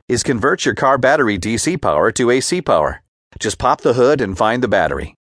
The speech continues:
The power inverter has a red clamp and a black clamp. Just put red clamp on red battery terminal and black clamp on black battery terminal. You can charge your cell phones or give your double A batteries and the radio a break and use the car battery for a while.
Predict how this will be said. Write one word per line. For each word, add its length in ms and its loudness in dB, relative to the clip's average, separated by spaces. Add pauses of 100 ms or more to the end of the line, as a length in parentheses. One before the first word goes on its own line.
(140)
The 60 -6
power 380 2
inverter 380 2
has 160 0
a 40 0
red 260 2
clamp 400 0
and 100 0
a 40 -2
black 260 2
clamp. 340 -4 (340)
Just 140 -6
put 160 0
red 220 2
clamp 320 0
on 160 -2
red 180 4
battery 380 2
terminal 500 -2
and 140 -6
black 260 2
clamp 340 0
on 120 -2
black 280 0
battery 320 0
terminal. 520 -4 (240)
You 80 -2
can 100 0
charge 300 0
your 100 2
cell 240 0
phones 400 -4
or 140 2
give 180 0
your 100 2
double 280 2
A 80 4
batteries 500 2
and 100 -2
the 60 0
radio 460 2
a 40 0
break 520 0
and 100 -8
use 160 -4
the 100 -2
car 220 0
battery 320 0
for 160 -4
a 80 -2
while. 340 -4